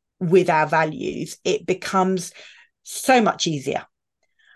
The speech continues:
But when we're not, we can feel out of sync,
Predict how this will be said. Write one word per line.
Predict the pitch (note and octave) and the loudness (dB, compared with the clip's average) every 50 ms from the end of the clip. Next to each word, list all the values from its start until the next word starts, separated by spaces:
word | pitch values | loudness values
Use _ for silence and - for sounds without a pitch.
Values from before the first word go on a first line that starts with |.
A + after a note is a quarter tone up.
| _ _ _ _ _ _ _ _ _ _ _ _ _ _ _ _ _ _ _ _ _ _ _ _ _ _ - | _ _ _ _ _ _ _ _ _ _ _ _ _ _ _ _ _ _ _ _ _ _ _ _ _ _ 4
But | G#3 F#3+ F#3 | 4 4 6
when | F3 G3 F#3+ F#3+ F#3 | 6 6 6 6 4
we're | F#3 F3+ | 2 2
not, | F#3 G#3 A3+ G3+ E3+ - - | 4 6 6 6 6 4 4
we | F3+ F3 | 0 0
can | - F#3+ D#3+ D3+ | 0 -4 -6 -4
feel | - - E3 D#3+ D#3 D#3+ | -2 0 2 2 2 4
out | D#3+ D#3+ E3 - - | 2 2 0 0 -4
of | F#3 F3 | -6 -6
sync, | - - - - B3+ B3 G#3+ G#3+ - - - - | -4 -4 0 2 4 4 4 2 0 -4 -10 -16